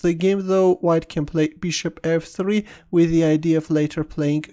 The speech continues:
g four. Again, white has a very dangerous attack. Instead, after bishop takes e four, we see b five. And here we go f five, and this is becoming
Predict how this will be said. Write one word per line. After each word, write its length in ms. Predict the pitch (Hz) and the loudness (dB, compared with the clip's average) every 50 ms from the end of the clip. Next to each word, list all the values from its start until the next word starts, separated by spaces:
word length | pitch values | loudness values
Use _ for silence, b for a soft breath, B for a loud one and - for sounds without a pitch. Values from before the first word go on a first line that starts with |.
| - 180 | -14 -12
g 240 | 160 170 196 208 208 | -8 -6 -4 -4 -4
four. 320 | 185 - - - 180 165 - | -4 -4 -2 -2 -2 0 0
Again, 340 | - 147 147 156 151 147 147 | -2 -2 0 0 0 0 0
white 240 | 143 143 156 - - | 0 0 0 -2 -2
has 160 | 165 147 139 | -4 -2 -2
a 120 | 151 - - | -2 -2 -4
very 440 | - - - 180 180 185 180 180 170 | -6 -4 0 2 2 2 2 2 0
dangerous 640 | 160 165 160 151 156 151 156 156 151 156 156 - - | 0 0 0 0 0 0 0 0 0 0 0 -2 -6
attack. 400 | 180 170 - 196 160 147 - B B B B B B - | -10 -6 -4 -2 -2 -2 -4 B B B B B B -4
Instead, 340 | 240 240 - - 285 - | -4 -2 -2 -2 0 2
after 320 | 247 208 202 - - 202 190 | 2 2 2 0 -4 -6 -6
bishop 400 | 185 208 202 180 - 196 180 - | -4 -4 -4 -4 -4 -6 -6 -4
takes 320 | - 180 165 156 - - - | -2 -2 -2 -2 -4 -6 -6
e 100 | 170 156 | -6 -4
four, 240 | - - - 170 160 | -4 -2 0 0 2
we 140 | 156 143 143 | 2 0 0
see 240 | - - 151 156 - 151 | -2 -2 -4 -4 -6 -6
b 180 | 156 180 175 160 | -4 -2 -2 -2
five. 440 | 151 - - 175 160 131 135 - b b b b b b b _ | -4 -4 -2 0 0 0 0 -4 b b b b b b b _
And 240 | 240 254 277 277 262 | 4 4 4 4 2
here 320 | - - 254 247 226 208 | 0 0 2 4 6 6
we 220 | 196 190 185 175 156 | 4 4 2 -2 0
go 380 | 160 170 170 170 170 - - - | 4 4 6 6 4 2 0 0
f 320 | 175 175 175 175 - - - _ _ | 2 4 4 2 0 -4 -10 _ _
five, 480 | - - - 202 180 170 165 165 165 - - | -18 -4 -2 0 2 2 2 2 0 -2 -2
and 180 | - 185 190 185 | -2 0 0 2
this 220 | 180 170 156 - | 2 0 0 -2
is 140 | 180 165 160 | -6 -8 -4
becoming 540 | 156 156 156 - - 175 156 151 147 147 | -4 -4 -4 -4 -4 -2 0 0 0 0